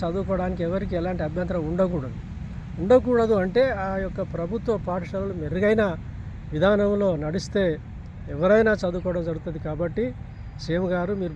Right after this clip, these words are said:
భయపడకండి, విద్యా వ్యవస్థను సరిచేయండి, చక్కదిద్దండి. విద్యా కమిషన్ నియమించారు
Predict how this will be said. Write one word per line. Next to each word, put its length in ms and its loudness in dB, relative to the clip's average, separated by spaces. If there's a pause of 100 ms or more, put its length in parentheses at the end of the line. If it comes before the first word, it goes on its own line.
భయపడకండి, 640 0 (680)
విద్యా 340 0
వ్యవస్థను 440 0
సరిచేయండి, 560 0
చక్కదిద్దండి. 760 -2 (720)
విద్యా 340 6
కమిషన్ 400 4 (100)
నియమించారు 480 2